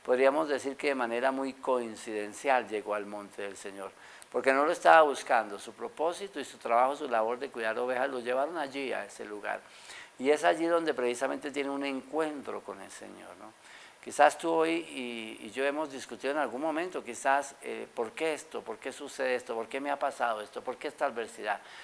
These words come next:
¿Por qué perdí mi empleo? ¿Por qué esta persona que tanto amé me dejó? ¿Por qué, por qué la enfermedad? ¿Por qué, por qué ahora el diagnóstico del médico es cáncer? ¿Por qué me están pasando estas cosas a mí? Siempre contamos un por qué y se nos olvida hacer una pregunta más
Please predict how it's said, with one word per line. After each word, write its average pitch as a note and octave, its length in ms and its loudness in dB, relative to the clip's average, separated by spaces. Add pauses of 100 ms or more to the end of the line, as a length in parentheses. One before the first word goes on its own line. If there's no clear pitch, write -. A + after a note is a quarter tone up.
(160)
¿Por B2 140 -2
qué D#3 100 -2
perdí C#3+ 340 2
mi C3 120 -2
empleo? A2+ 340 -4
¿Por A2 180 -6
qué D3+ 120 -6
esta C#3+ 180 -2
persona C3+ 420 -6
que B2 120 -4
tanto B2 340 0
amé A#2 220 -2
me A2+ 160 -6
dejó? A2 320 -6
¿Por B2 200 -6
qué, C#3 140 -4
por C3 200 -10
qué D#3+ 120 -6
la D#3 80 -4
enfermedad? A#2 640 0
¿Por A2+ 140 -10
qué, C3 160 -6 (280)
por C3+ 140 -6
qué C#3 140 6
ahora D#3 260 10
el D#3+ 80 -4
diagnóstico B2+ 640 -4
del A2 140 -2
médico B2+ 340 -4
es - 140 -6
cáncer? B2 460 -4
¿Por C3+ 140 -10
qué F3+ 120 -8
me G3+ 80 -10
están D3 240 -4
pasando A#2+ 420 -4
estas A2+ 300 -10
cosas A2+ 440 -8
a A2 80 -2
mí? G#2+ 300 -10 (760)
Siempre F#3 320 0
contamos D#3 520 2
un D3+ 140 -6
por C3+ 240 -6
qué D3 420 -4
y B2+ 60 -12
se A2+ 160 -10
nos A2+ 240 -12
olvida A#2+ 280 -4
hacer B2 240 -6
una A#2+ 200 -8
pregunta A2 480 -8
más G#2+ 260 -8